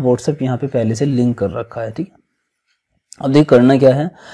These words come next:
अब मैं आपको दिखा दूं, मैंने पहले से यहाँ पे कुछ मैसेज भेजे हुए हैं टेस्ट करने के लिए, मैंने मैसेज भेजे हुए हैं। देखिए यही मैसेज यहाँ पे आप देख सकते हैं, ये रहे। और अगर आप मैसेज भेजना चाहते हैं तो देखिए आपको करना क्या है वो मैं आपको एक एक करके बताऊंगा, लेकिन पहले आपको दिखा दूं इससे मैसेज जाते कैसे हैं।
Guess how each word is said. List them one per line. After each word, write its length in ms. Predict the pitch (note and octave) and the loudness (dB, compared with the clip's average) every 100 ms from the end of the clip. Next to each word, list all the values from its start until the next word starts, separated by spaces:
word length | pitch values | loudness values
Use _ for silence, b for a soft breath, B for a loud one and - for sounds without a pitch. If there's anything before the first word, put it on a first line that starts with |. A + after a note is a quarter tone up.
| B B | B B
अब 80 | D3 | 0
मैं 100 | D3+ | 2
आपको 160 | D3 D#3+ | 4 2
दिखा 200 | C#3+ C#3 | 2 2
दूं, 120 | D#3+ | 2
मैंने 120 | E3 | 2
पहले 260 | D#3 C3 C3+ | 2 2 2
से 140 | D3+ | 0
यहाँ 140 | D3 C3 | -2 -2
पे 100 | C#3+ | -4
कुछ 120 | D3+ | -2
मैसेज 340 | C3 B2+ D3 | 0 -2 -4
भेजे 220 | B2 A#2 B2 | -2 0 2
हुए 200 | A2 G#2+ | 0 -2
हैं 120 | G#2 | -2
टेस्ट 300 | B2 B2+ - | 0 0 0
करने 240 | B2+ B2 C3 | 0 2 0
के 80 | B2 | 0
लिए, 160 | B2 | -2
मैंने 220 | D#3 C3 C3 | -2 0 0
मैसेज 340 | A#2+ A2+ C#3 | 0 -2 -4
भेजे 280 | B2 A#2 A#2+ | -4 -2 0
हुए 100 | A2+ | 0
हैं। 100 | B2 | 0
देखिए 300 | A#2+ A2+ B2 | -2 -4 -4
यही 140 | A#2+ | -2
मैसेज 380 | C3 A#2 A2 B2+ | 0 -2 -2 -6
यहाँ 160 | A#2+ G#2+ | -4 -6
पे 120 | G#2+ | -6
आप 160 | G#2 G#2+ | -8 -8
देख 160 | G#2+ A2 | -14 -14
सकते 280 | A2 - | -16 -10
हैं, 80 | A#2+ | -6
ये 100 | G2 | -6
रहे। 200 | - - B3 _ B B B | -8 -14 -18 _ B B B
और 100 | D3 | 0
अगर 380 | C#3 C#3+ E3 F3 D#3+ C#3 | 2 6 6 4 2 2
आप 200 | C#3+ C#3+ | 2 2
मैसेज 340 | C3 B2 D3 | -2 -2 -4
भेजना 280 | B2 B2 C#3 | -6 -4 -2
चाहते 280 | C#3+ A#2+ A#2 | -2 -4 -4
हैं 80 | C3+ | -4
तो 60 | |
देखिए 260 | C3+ B2+ C#3+ | -4 -4 -4
आपको 120 | C3+ | -6
करना 340 | D#3 B2 B2 C#3+ | -4 0 2 2
क्या 180 | C#3+ C#3 | 2 0
है 80 | D3+ | 2
वो 120 | C#3 | 2
मैं 140 | B2+ | 2
आपको 320 | B2 - C#3+ - C#3 | 0 0 -2 -2 -4
एक 180 | C3+ | -2
एक 120 | D#3+ - | -2 -2
करके 240 | B2+ C3+ | -4 0
बताऊंगा, 360 | A#2+ A#2 A2+ C#3+ | 0 0 2 2
लेकिन 320 | C3 B2 D#3 | 2 0 -2
पहले 200 | C#3+ C#3 | 2 2
आपको 200 | C3 C3+ | 2 0
दिखा 240 | A#2+ A2+ | -2 -4
दूं 100 | A#2 | -4
इससे 180 | C#3+ - | -4 -4
मैसेज 300 | C#3+ B2 C#3+ | -4 -4 -4
जाते 300 | B2+ C#3+ B2 | -4 -4 -8
कैसे 320 | B2+ A#2 B2+ | -14 -14 -14
हैं। 120 | A#2 | -16